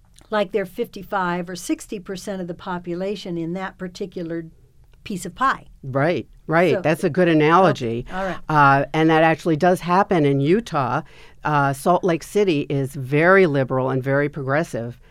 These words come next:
Speaker 2: And what they did is they chopped up Salt Lake City and spread the des-, spread those residents into the rural districts, which are historically more conservative.
Speaker 1: Mm-hmm.
Speaker 2: So their vote just got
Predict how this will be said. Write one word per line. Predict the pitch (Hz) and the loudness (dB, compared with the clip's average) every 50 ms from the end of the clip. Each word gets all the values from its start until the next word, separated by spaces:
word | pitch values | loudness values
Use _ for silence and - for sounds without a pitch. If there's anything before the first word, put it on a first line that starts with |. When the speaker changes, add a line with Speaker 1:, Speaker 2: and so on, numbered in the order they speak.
| - - - - _ _ | -20 -20 -20 -20 _ _
Speaker 2:
And | 151 151 147 139 | 0 0 2 2
what | 143 139 139 | 2 0 0
they | 143 143 139 | -2 -4 -4
did | 127 143 156 175 175 | -2 0 0 0 0
is | 165 143 135 | 0 -2 -4
they | - 139 131 | -4 -6 -6
chopped | 135 - - 143 139 135 - - | -6 -4 -4 -4 -4 -6 -6 -4
up | 151 135 127 - _ _ _ | -4 -4 -4 -6 _ _ _
Salt | - - - 156 147 - | -10 -2 -2 0 0 0
Lake | 147 143 139 - | -2 -4 -4 -4
City | - - 180 180 156 143 143 - - | -2 -2 0 0 2 0 0 0 -2
and | - 139 135 135 135 135 131 127 123 | -4 -4 -4 -2 -2 -2 -4 -6 -8
spread | - - - - - - 160 151 147 147 143 - - - - - - - _ - - - | -12 -18 -20 -18 -4 0 2 2 2 2 0 -4 -10 -20 -20 -20 -20 -20 _ -20 -20 -6
the | 139 165 147 | -6 -4 0
des-, | 131 220 175 170 - - 156 127 - - - - - | 2 2 0 0 -2 -8 -12 -12 -12 -16 -20 -20 -20
spread | - - - 208 190 160 | -20 -2 2 2 2 4
those | 185 185 180 147 143 | 4 4 4 4 4
residents | 165 170 180 - 165 147 151 143 139 - | 2 2 2 2 0 0 0 0 0 -2
into | - 160 147 139 151 139 131 - - - - - - - - - | -4 -4 -4 -4 -4 -6 -8 -10 -16 -20 -20 -20 -20 -20 -18 -14
the | 160 143 160 151 | -4 -2 -2 0
rural | 143 135 151 185 208 214 208 180 147 135 | 0 0 2 4 4 6 6 4 4 2
districts, | 127 143 123 - - - 139 139 - - - - - - - - | -2 -4 -6 -6 -6 -4 -4 -4 -4 -8 -16 -20 -20 -20 -20 -6
which | - 165 170 143 - | 0 0 0 2 2
are | 156 143 143 147 | 2 2 2 2
historically | 143 180 - - - 214 214 254 262 226 - - 156 147 160 | 2 0 -4 -4 -2 0 2 2 2 2 0 -2 -4 -4 -2
more | 156 147 147 147 151 | -2 0 0 0 -2
conservative. | 147 - 180 175 - 190 196 214 190 156 113 90 - - - _ _ _ _ - _ - - | -2 -4 -8 -8 -6 -8 -8 -6 -6 -6 -8 -8 -12 -14 -20 _ _ _ _ -20 _ -20 -18
Speaker 1:
Mm-hmm. | 202 180 190 - | -18 -16 -16 -10
Speaker 2:
So | - - 165 160 147 | -2 0 0 2 2
their | 139 156 165 | 2 0 0
vote | 151 180 175 175 165 | 2 0 0 0 -2
just | - 175 170 - - | -4 -8 -8 -6 -4
got | 170 156 160 - | -4 -4 -4 -6